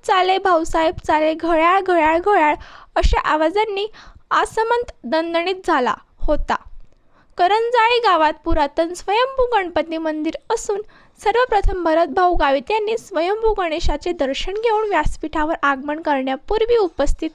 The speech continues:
लाडक्या बहिणींना दोन्ही हात जोडत नमस्कार केला. भरतभाऊ गावित म्हणजे सबसे साधा भरत दादा अशी प्रचिती करंजाळे गावातील नागरिकांनी आली.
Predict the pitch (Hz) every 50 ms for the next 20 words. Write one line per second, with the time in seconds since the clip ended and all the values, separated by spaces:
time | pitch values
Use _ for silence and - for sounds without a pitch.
0 | - 320 294 269 262 262 - 320 320 349 370 370 349 339 349 359 440 480 466 403
1 | 440 440 - - - - - - - 339 330 339 311 403 480 - - 440 403 440
2 | 440 - 339 311 320 359 - - 359 320 294 262 269 - - - - 262 262 269
3 | 254 - 247 233 220 - - _ _ - - - - _ _ _ - - - -
4 | - 392 415 453 480 539 480 - 480 466 440 415 427 427 403 427 415 392 320 302
5 | 311 - - - - - _ _ - 427 453 453 427 392 381 415 - - 415 392
6 | - - 427 440 440 427 381 330 311 330 339 349 339 339 320 320 349 403 403 -
7 | 349 311 285 311 285 - - - 370 - - - 494 - - 381 339 320 - 320
8 | 320 - - 330 359 349 - - - - _ - 359 349 381 415 427 440 453 427
9 | 415 440 415 403 339 302 285 277 262 - 302 294 302 294 285 277 269 269 269 262
10 | - 277 269 269 294 311 - - - 320 294 247 190